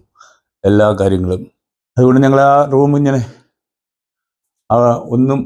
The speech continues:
മാറ്റാതെ തന്നെ നിലനിർത്തി ഇങ്ങ് പോവുകയാണ്. ഞങ്ങളെ സംബന്ധിച്ചിടത്തോളം ഞങ്ങളുടെ മകള് ഞങ്ങൾക്ക് തീരാ നഷ്ടമാണ്. എന്നും, എന്നും ചിലരെല്ലാം പറയും ചിലപ്പോൾ നിങ്ങൾക്കിതെന്നും ഇങ്ങനെ കൊണ്ടു നടക്കാൻ പറ്റുമോ? പക്ഷേ ഞ-, ഞങ്ങളെ കൊണ്ടത്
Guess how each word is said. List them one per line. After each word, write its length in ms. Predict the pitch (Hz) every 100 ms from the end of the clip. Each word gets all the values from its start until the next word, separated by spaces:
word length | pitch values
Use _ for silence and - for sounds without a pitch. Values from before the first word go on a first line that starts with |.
| - 104
മാറ്റാതെ 460 | 113 113 120 120 113
തന്നെ 200 | 107 107 123 - _ _ _ _ _ -
നിലനിർത്തി 380 | 104 107 107 110
ഇങ്ങ് 140 | 101 92
പോവുകയാണ്. 360 | 98 95 90 - _ _ _ _ _ _ _ _ 104
ഞങ്ങളെ 220 | 104 113 120
സംബന്ധിച്ചിടത്തോളം 680 | 117 117 123 120 120 107 127 - _ -
ഞങ്ങളുടെ 220 | 113 113 117
മകള് 220 | 113 120 104 - _ _ _ _ _ _ _ _ _
ഞങ്ങൾക്ക് 240 | - 135 127 120
തീരാ 240 | 127 143 143 120
നഷ്ടമാണ്. 460 | 104 - 120 98 95 98
എന്നും, 180 | 107 123 - - - 107
എന്നും 380 | 131 143 139 87 - _ _ _
ചിലരെല്ലാം 380 | 131 156 160 160
പറയും 220 | 139 135 123
ചിലപ്പോൾ 280 | 117 113 113 107 110 - _ - 117
നിങ്ങൾക്കിതെന്നും 640 | 110 120 120 117 117 120 117 113
ഇങ്ങനെ 220 | 113 113 110
കൊണ്ടു 140 | 107
നടക്കാൻ 260 | 113 107 107
പറ്റുമോ? 240 | 98 - 95 -
പക്ഷേ 180 | - - 143 117
ഞ-, 300 | 110 123 120 120
ഞങ്ങളെ 220 | 120 151 151
കൊണ്ടത് 240 | 143 127